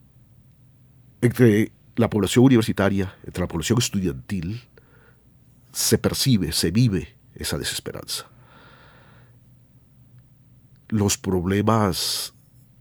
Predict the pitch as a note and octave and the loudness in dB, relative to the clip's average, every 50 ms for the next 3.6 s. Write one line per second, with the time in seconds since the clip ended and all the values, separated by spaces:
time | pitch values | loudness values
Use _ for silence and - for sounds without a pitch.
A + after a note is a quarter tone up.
0 | _ - - - - F#2 - - E2+ E2 F#2 F#2+ F#2+ G2 G2 - D#2+ G2 - - | _ -20 -18 -12 -10 -8 -6 -4 -4 -2 -2 -2 -2 -4 -4 -4 -6 -4 -4 -4
1 | - E2+ E2 E2 F2+ A#2 C3+ D#3 D#3 - _ _ _ _ _ _ _ _ _ _ | -4 -4 -2 -4 -4 -6 -8 -10 -12 -16 _ _ _ _ _ _ _ _ _ _
2 | _ _ _ _ _ - A#2 C3 B2+ A#2+ - - - C2+ A#1 - - - - - | _ _ _ _ _ 0 2 2 2 0 -2 -2 -6 -6 -6 -8 -10 -12 -12 -12
3 | - - - - - - - - - - - - | -12 -12 -12 -12 -12 -14 -16 -18 -20 -20 -20 -20